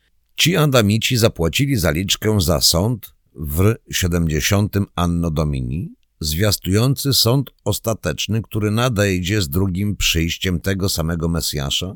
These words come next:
którego Żydzi odrzucą. Prawdą jest, a gdzie jest judaizm, tam nie ma prawdy, że sąd nad Edomitami jeszcze ma się odbyć. Jak przewidział Ezdreasz, nie odbędzie się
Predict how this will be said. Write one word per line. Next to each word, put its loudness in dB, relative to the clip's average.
którego -2
Żydzi 0
odrzucą. -4
Prawdą 2
jest, -6
a -8
gdzie -4
jest -4
judaizm, -2
tam -4
nie 0
ma -2
prawdy, -6
że 2
sąd 0
nad 2
Edomitami 2
jeszcze 0
ma 0
się 0
odbyć. -10
Jak -2
przewidział 2
Ezdreasz, 0
nie 0
odbędzie 0
się -2